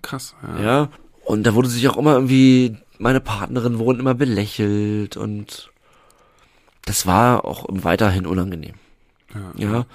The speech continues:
Speaker 2: Was auch dazu führte, dass ich ja auch dann, als ich ausgezogen bin, ähm,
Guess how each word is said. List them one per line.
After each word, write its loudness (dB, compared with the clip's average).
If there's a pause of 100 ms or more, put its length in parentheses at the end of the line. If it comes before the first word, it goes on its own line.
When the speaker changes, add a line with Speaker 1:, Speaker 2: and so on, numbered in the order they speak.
(140)
Speaker 2:
Was -4
auch 0
dazu 0
führte, 4
dass -2
ich -6
ja -2
auch -2
dann, -2
als -2
ich -10
ausgezogen -2
bin, -4
ähm, -4